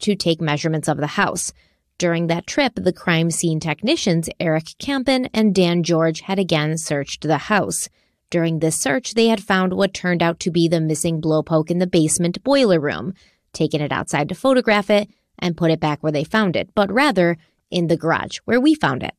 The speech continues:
more than a year later. Dew and Deaver were both there and witnessed this.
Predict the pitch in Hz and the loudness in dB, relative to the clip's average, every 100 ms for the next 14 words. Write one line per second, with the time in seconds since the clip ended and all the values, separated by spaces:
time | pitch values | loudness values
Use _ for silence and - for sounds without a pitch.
0 | - 165 160 156 139 143 123 123 - - | -4 0 0 0 -2 -4 -2 -4 -6 -10
1 | - - 170 165 233 285 - 233 247 277 | -16 -8 -4 2 4 4 2 2 4 2
2 | 240 190 190 208 185 170 202 214 170 170 | 4 4 4 2 4 4 4 0 2 2
3 | 151 156 - 214 214 294 - 185 165 - | 2 -2 0 0 2 0 2 2 2 -4
4 | 160 98 - - | -2 -2 -4 -8